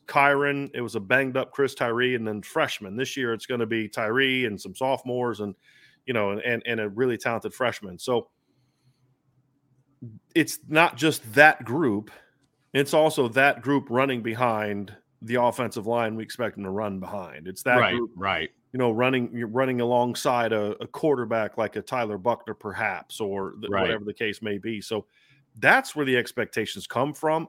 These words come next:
Speaker 1: I know it can sound very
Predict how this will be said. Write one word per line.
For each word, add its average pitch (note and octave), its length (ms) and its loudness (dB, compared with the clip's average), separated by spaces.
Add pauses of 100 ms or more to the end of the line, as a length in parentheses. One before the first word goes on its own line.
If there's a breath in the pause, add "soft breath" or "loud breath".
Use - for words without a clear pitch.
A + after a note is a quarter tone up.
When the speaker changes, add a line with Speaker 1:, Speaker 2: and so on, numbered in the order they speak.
Speaker 1:
I D#3 220 4
know B2+ 680 0 (120)
it A#2+ 160 -6
can A#2+ 180 -4
sound A2 440 -2
very B2 640 0